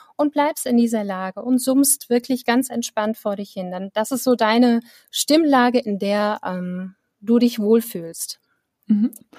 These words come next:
Speaker 2: Das heißt, wenn ich's zusammenfasse, ich fahre mit dem Auto <laughs> zu einem Vortrag, ich lese schon mal Schilder vor und mach dann aber die Übung, die du jetzt, ähm, äh, uns gesagt hast, die kann ich dann hintereinander quasi wie so ein kleines Stimmprogramm schon mal
Speaker 1: Ja.
Speaker 2: absolvieren?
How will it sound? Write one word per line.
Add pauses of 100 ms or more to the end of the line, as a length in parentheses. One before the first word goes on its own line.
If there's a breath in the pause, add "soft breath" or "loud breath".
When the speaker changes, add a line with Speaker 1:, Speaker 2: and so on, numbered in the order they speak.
(720 loud breath)
Speaker 2:
Das
heißt,
wenn
ich's
zusammenfasse,
ich
fahre
mit
dem
Auto (200)
<laughs>
zu
einem
Vortrag,
ich
lese
schon
mal
Schilder
vor
und
mach
dann
aber
die
Übung,
die
du
jetzt, (540 loud breath)
ähm,
äh,
uns
gesagt
hast,
die
kann
ich
dann
hintereinander (120)
quasi
wie
so
ein
kleines
Stimmprogramm
schon
mal
Speaker 1:
Ja.
Speaker 2:
absolvieren?